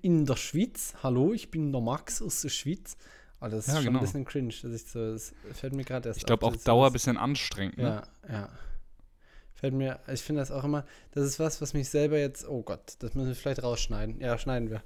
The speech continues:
Speaker 1: piepen wir alles. Nee, aber, also ich finde das immer ganz schlimm, wenn Leute Dialekte so nachmachen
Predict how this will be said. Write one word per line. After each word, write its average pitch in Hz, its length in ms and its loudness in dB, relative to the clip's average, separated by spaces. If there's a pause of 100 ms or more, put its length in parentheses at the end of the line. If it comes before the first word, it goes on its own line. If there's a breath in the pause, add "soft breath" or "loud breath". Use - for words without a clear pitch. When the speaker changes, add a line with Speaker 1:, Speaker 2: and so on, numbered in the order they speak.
Speaker 1:
piepen 147 300 0
wir 117 140 -2
alles. 120 260 -4 (540 loud breath)
Nee, 147 300 6
aber, 123 500 2
also 127 220 0
ich 123 100 -2
finde 147 220 0
das 131 100 -2
immer 135 160 -2
ganz 135 240 -2
schlimm, 139 280 -2
wenn 123 140 0
Leute 131 480 2 (800 soft breath)
Dialekte 131 480 0
so 113 160 -2
nachmachen 110 640 -4